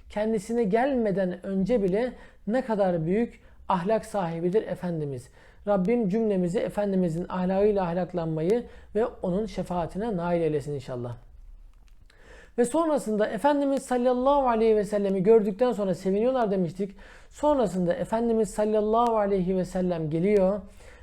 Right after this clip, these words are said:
ve diyor ki, ve Efendimiz'e konuyu anlatıyorlar. Diyorlar ki, "Ya Muhammed, biz böyle böyle bir olay aramızda geçti ve biz bir sonuca varamıyoruz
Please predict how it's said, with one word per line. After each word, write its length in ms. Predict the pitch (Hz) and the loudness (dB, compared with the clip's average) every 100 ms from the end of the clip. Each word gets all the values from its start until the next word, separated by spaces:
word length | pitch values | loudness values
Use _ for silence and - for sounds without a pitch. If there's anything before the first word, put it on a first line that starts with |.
| - | -4
ve 300 | 240 269 202 | 0 0 2
diyor 220 | 202 294 - | 0 0 -2
ki, 260 | 196 196 196 - - - - - | -2 -4 -6 -20 -20 -20 -10 -2
ve 60 | 269 | -2
Efendimiz'e 880 | 233 220 254 254 226 180 220 269 - - - | 0 -2 0 2 2 2 2 0 -6 -20 -4
konuyu 340 | 302 302 285 | 0 2 2
anlatıyorlar. 520 | 226 180 156 180 208 | 0 -2 -2 0 2
Diyorlar 260 | 254 262 240 | 4 4 2
ki, 120 | 214 | 2
"Ya 140 | 254 | 2
Muhammed, 480 | 247 202 214 214 220 - - - - | 2 -2 -2 0 -2 -4 -20 -6 0
biz 320 | 247 190 175 | 0 0 2
böyle 300 | 202 214 208 | 4 6 6
böyle 280 | 226 233 196 | 6 6 4
bir 180 | 226 - - | 0 -2 -4
olay 340 | 196 208 226 - | 0 2 0 0
aramızda 440 | 190 185 170 170 | 2 2 2 0
geçti 460 | 165 160 - 190 196 - - 220 | 0 -2 -2 -4 -4 -14 -6 0
ve 120 | 196 | 2
biz 260 | 254 233 - - 240 | 2 -2 -12 -10 -8
bir 60 | |
sonuca 420 | - 247 226 262 | -4 -2 2 2
varamıyoruz 540 | 240 269 226 165 147 | 2 2 2 0 -2